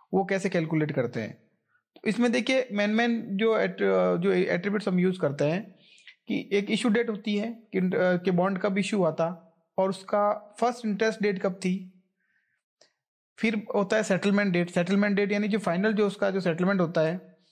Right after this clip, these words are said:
उसको बोलते हैं हम। पिछली क्लास में इसको एक्सप्लेन किया अच्छे से कि सेटलमेंट डेट होती क्या है, आप उस, उस सेशन को पढ़ सकते हैं। फिर एनुअल इंटरेस्ट कितना दे रहे हैं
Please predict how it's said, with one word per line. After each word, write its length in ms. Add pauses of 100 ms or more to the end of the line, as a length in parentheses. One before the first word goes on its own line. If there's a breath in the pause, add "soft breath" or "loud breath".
(200 soft breath)
उसको 240
बोलते 300
हैं 60
हम। 180 (300)
पिछली 240
क्लास 300
में 60
इसको 280
एक्सप्लेन 400
किया 180
अच्छे 220
से 200
कि 120
सेटलमेंट 340
डेट 160
होती 240
क्या 160
है, 360 (640)
आप 120
उस, 160 (100)
उस 240
सेशन 220
को 100
पढ़ 180
सकते 280
हैं। 280 (1200 soft breath)
फिर 120
एनुअल 320
इंटरेस्ट 360
कितना 260
दे 160
रहे 160
हैं 220